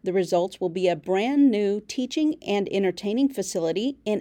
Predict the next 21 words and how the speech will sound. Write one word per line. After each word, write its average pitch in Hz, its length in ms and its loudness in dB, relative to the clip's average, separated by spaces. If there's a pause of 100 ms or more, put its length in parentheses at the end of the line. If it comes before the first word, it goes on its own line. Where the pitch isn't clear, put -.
Andover's 285 580 0
hottest 277 540 -6
development 247 520 -2
area 165 380 -2 (180)
on 202 140 0
Kellogg. 170 460 -6 (340)
The 180 120 -2
building 185 360 2
will 170 140 0
serve 185 340 -2
as 175 140 -6
a 190 40 -4
state-of-the-art 254 1000 -2
training 233 320 -2
facility 190 680 -2
for 220 180 -4
the 180 100 0
culinary 220 640 -2
and 185 160 -4
hospitality 180 680 -2
program, 160 600 -4